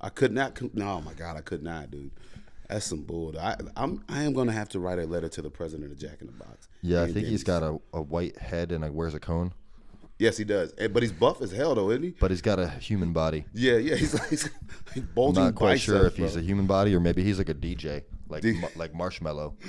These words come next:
Speaker 1: <laughs> Yeah.
Speaker 2: He's the original Marshmello.
Speaker 1: Bro, it, wa-, it was so awkward last night when that one dude, was that, that drunk white kid walked up to you, was like,
Speaker 2: Like four different times.
Speaker 1: Bro, yeah, "Hey, bro, you big as hell, man."
Speaker 2: He said,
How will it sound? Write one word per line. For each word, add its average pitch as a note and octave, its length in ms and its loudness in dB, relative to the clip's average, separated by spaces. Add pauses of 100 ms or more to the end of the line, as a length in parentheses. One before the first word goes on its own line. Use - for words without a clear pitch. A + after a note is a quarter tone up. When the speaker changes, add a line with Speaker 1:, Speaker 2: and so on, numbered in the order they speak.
(720)
Speaker 1:
<laughs> - 80 2 (1300)
Yeah. F2+ 280 2
Speaker 2:
He's G2 140 2
the G#2+ 80 6
original G2 360 2
Marshmello. D#2+ 580 2 (360)
Speaker 1:
Bro, G2 140 4
it, G#2+ 280 2
wa-, E2+ 120 -4
it F2 180 -8
was G#2+ 180 2
so G#2+ 140 2
awkward F2+ 320 2
last F2+ 260 2
night F2 80 -2
when E2+ 120 0
that E2 120 -2
one F#2 220 -2
dude, F2+ 180 -2
was F2+ 140 -4
that, A2 260 -8
that E2 220 -10 (160)
drunk F#2+ 200 0
white F#2+ 240 -4
kid - 160 -2
walked G2+ 300 -2
up F#2+ 140 -4
to - 80 -6
you, G#2 100 -2
was F#2+ 160 -2
like, D#2 240 -2
Speaker 2:
Like A2 120 -2
four C#3 260 2
different C3+ 260 2
times. C#3 300 2
Speaker 1:
Bro, - 200 2
yeah, C#3 320 10 (120)
"Hey, D3+ 240 8
bro, D#3+ 400 2 (480)
you D3 100 -6
big D3 320 6
as F3 120 2
hell, F#3 340 2
man." E3+ 400 4 (640)
Speaker 2:
He G2 60 -10
said, F#2+ 340 4